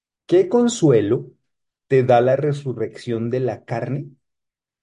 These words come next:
Vuelvo a repetirla. "¿Qué consuelo te da la resurrección de la carne?" Bueno, la respuesta es la siguiente: que no solo mi alma, después de esta vida, será llevada en el mismo instante a Cristo,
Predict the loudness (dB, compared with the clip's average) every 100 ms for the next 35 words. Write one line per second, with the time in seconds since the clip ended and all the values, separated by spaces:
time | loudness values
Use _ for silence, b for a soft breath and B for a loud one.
0 | _ _ _ -8 -6 -2 -4 -4 -8 -14
1 | -18 -20 _ _ _ _ _ _ _ 0
2 | 2 2 2 4 6 6 4 -2 -8 _
3 | _ 0 0 4 2 4 2 -2 -6 -8
4 | -8 -10 -8 -6 -4 -4 -4 -6 -6 -6
5 | -6 -6 -10 -12 _ _ _ _ _ _
6 | _ -10 -4 -2 -2 0 0 -2 -6 -2
7 | -2 -2 -2 -2 -2 -8 -12 -12 -6 -4
8 | -4 -6 _ _ _ _ _ _ _ _
9 | _ _ 0 2 2 0 0 0 -2 -4
10 | -4 -4 -6 -10 -18 _ _ _ -10 -8
11 | -4 0 2 0 0 2 4 4 2 0
12 | -2 -4 -6 -4 -2 -2 -4 -8 -12 -14
13 | -8 -6 -6 -4 -6 -4 -6 -4 -4 -4
14 | -6 -12